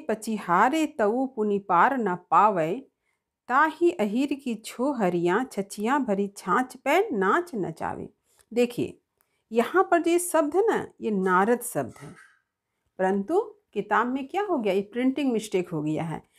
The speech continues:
यहाँ पर सही शब्द क्या होगा, नारद होगा, इसे आप ठीक कर लें।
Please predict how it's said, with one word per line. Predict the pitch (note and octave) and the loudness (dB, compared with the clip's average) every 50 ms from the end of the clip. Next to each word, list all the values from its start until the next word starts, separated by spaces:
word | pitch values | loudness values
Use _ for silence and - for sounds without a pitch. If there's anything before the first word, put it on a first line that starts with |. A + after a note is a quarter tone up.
| _ _ _ - | _ _ _ -8
यहाँ | F3+ F3+ F3 F3+ F#3+ | -6 -6 -4 -4 -4
पर | F#3+ - A3 G#3 | -4 -6 -8 -8
सही | G#3+ - G3+ F#3 A3 B3 | -6 -4 -2 -2 0 -2
शब्द | A#3+ - C4 B3 A#3+ B3 A#3 | 0 0 -2 -2 -4 -4 -4
क्या | - D4+ E4+ | -2 0 0
होगा, | E4+ F4+ F#4+ E4+ D4 F#3 - - - _ _ _ _ _ _ _ | 2 2 2 4 2 2 0 -2 -10 _ _ _ _ _ _ _
नारद | F#3 F3 E3+ E3 D#3 D#3 D3+ D#3 E3 F#3 G3 F3 E3+ | -4 -2 2 2 4 4 4 4 4 2 0 0 -2
होगा, | E3 D3 B2+ D3 C3 | -4 -4 -4 -4 -4
इसे | C#3+ D#3 - - F#3 | -4 -4 -4 0 2
आप | F#3+ A3+ C#4+ - - - | 2 2 2 0 -6 -8
ठीक | - D4+ D4+ D4+ - | -6 -6 -6 -6 -4
कर | - D#3+ D3 | -2 -2 -2
लें। | - - - - - | -2 -4 -8 -10 -12